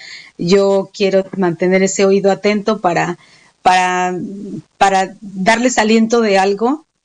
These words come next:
a través de canciones, de baile, de, con la guitarra, de, con lo que sea. Proyectos, pues, como saben, en esto de la cantada, este, pues, es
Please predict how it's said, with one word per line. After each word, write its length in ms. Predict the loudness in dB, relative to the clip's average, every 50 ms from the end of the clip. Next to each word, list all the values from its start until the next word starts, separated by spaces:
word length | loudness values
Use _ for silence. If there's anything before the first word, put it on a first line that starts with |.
| -8
a 140 | -4 -4 -2
través 240 | 0 0 2 2 0
de 120 | -2 -4
canciones, 800 | -4 -2 -2 -2 -2 0 0 0 2 2 2 2 0 0 -2 -4
de 320 | -4 -2 -2 -2 -2 -2 -2
baile, 640 | 0 0 0 0 0 0 0 2 2 2 2 0
de, 220 | -2 -6 -8 -8 -4
con 160 | -2 0 0
la 60 | 0
guitarra, 760 | 0 -2 -4 0 0 2 2 0 0 0 0 0 0 -2 -4
de, 260 | -8 -12 -16 -20 -20 -20 -20 -18 -6
con 200 | -2 0 0 2
lo 120 | 0 0
que 140 | -2 -2 -4
sea. 320 | -2 0 0 0 0 0 -4 -8 -18 -18 -18 -18 -20 _ _
Proyectos, 800 | 0 2 2 2 2 2 0 0 -2 0 2 2 2 0 -2 -4
pues, 400 | -2 0 2 2 0 0 -4 -10
como 300 | -6 -2 0 0 2 0
saben, 520 | 0 2 2 2 2 0 0 0 -2 -2 -4
en 200 | -2 0 0 2
esto 320 | 0 0 0 -2 -2 -2
de 260 | 0 0 0 0 0 0
la 200 | 0 -2 -2 0
cantada, 640 | 0 0 0 0 2 2 2 2 2 0 -2 -2 -4 -8 -8 -4
este, 500 | -2 -2 -2 -2 -4 -8 _ -6 -6 -6 -2
pues, 180 | -2 -2 0 2
es 360 | 0 0 0 -4 -10 -14